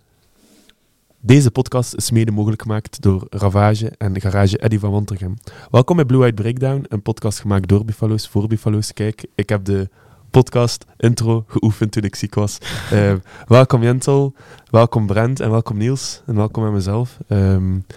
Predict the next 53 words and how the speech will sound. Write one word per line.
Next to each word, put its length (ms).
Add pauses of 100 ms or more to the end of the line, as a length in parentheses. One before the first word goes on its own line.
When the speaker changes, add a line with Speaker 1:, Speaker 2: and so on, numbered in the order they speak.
(460)
Speaker 1:
ja, 200
vorige 240
keer 140
was 120
ik 100
ziek, 480 (300)
maar 140
dan 140
waren 220
jullie 180
twee 200
er 120
wel. 260 (480)
Bedankt 320
Speaker 2:
Ja. 60
Speaker 1:
om 60
mij 100
op 100
te 100
vangen. 300 (360)
Ehm, 280 (140)
Niels, 280
bedankt 360
om 140
eigenlijk 320
last 240
minute 300 (320)
een 140
plaats 300
in 60
te 60
Speaker 2:
Eh, 80
Speaker 1:
nemen. 280 (120)
Speaker 2:
ik 180
stuur 260
je 60
naar 120
de 100
vergoeding 760 (220)
Speaker 1:
Ja, 140
Speaker 2:
door 300
Speaker 1:
komt 200
in 100
orde. 180
Speaker 2:
voor 140
alle 200
onkosten. 720 (440)
Speaker 1:
Komt 200
in 100
orde. 220 (380)
Kijk, 260
eh, 180
Jentel, 400